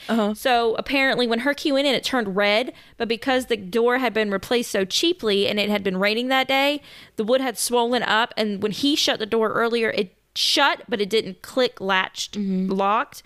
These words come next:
Speaker 2: click like latched. So, um, she was able to just push it open. Even so, you open that door, that's, and no shade to both of them, his apartment was a mess.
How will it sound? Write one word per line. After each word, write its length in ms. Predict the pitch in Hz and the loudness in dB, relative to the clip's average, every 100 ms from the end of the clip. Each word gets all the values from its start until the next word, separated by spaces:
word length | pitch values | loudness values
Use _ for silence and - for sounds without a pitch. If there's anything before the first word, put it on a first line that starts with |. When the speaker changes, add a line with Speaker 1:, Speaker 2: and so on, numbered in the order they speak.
| - _ - | -20 _ -20
Speaker 2:
click 180 | - 196 | -10 -6
like 160 | 170 156 | -6 -4
latched. 380 | 156 - - - - - - | -6 -6 -14 -16 -20 -20 -12
So, 500 | - 285 262 240 - _ | 0 2 4 0 -4 _
um, 540 | 233 233 214 185 190 - _ _ _ | 0 2 2 -2 -8 -16 _ _ _
she 200 | - 311 | -2 0
was 180 | 262 277 | 0 0
able 260 | 226 233 226 | 0 0 -2
to 100 | 202 | 0
just 220 | 202 - | -2 -2
push 220 | 196 - | -4 -2
it 60 | - | -2
open. 400 | 196 87 - - _ _ _ | -2 -6 -12 -16 _ _ _
Even 380 | 269 311 330 339 | 2 2 2 0
so, 320 | - 302 254 | 0 2 2
you 260 | 208 226 226 | 2 -4 -4
open 380 | 226 254 302 302 | 0 0 0 0
that 260 | 269 214 | 0 0
door, 480 | 208 208 214 254 - - _ | 0 2 2 2 0 -6 _
that's, 400 | 180 165 262 - | -8 0 0 0
and 320 | - - 262 - | -4 -2 -2 -4
no 520 | 220 220 233 262 294 | 0 2 4 4 2
shade 300 | 349 285 254 | 2 0 0
to 60 | 220 | 2
both 140 | 196 | 0
of 60 | 190 | 0
them, 220 | 247 247 - | -2 -2 -10
his 220 | - 277 254 | -4 -2 0
apartment 320 | 240 208 - | -2 -2 -4
was 120 | 190 | -6
a 40 | |
mess. 360 | 175 - - | -6 -8 -10